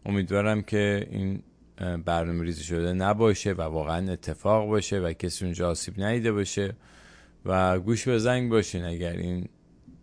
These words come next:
دنباله دار شد و این اتفاقات جای دیگه تکرار شد، یعنی که یه اتفاقات بزرگ دیگه در راهه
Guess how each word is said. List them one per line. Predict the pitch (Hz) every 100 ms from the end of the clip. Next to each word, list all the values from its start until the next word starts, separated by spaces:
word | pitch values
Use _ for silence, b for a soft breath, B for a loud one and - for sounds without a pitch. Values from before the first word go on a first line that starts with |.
| -
دنباله | 95 90 87 87 85
دار | 87 87
شد | 85 92 87
و | 87
این | 87 98
اتفاقات | 92 - 85 82 85 85
جای | - 90
دیگه | 85 90
تکرار | 90 98 87 92 92
شد، | 87 127 139 151 B B B -
یعنی | 104 107
که | 123
یه | 120 107
اتفاقات | 85 85 87 90
بزرگ | 98 90 90 87
دیگه | 87 80 87
در | 87 82
راهه | 82 98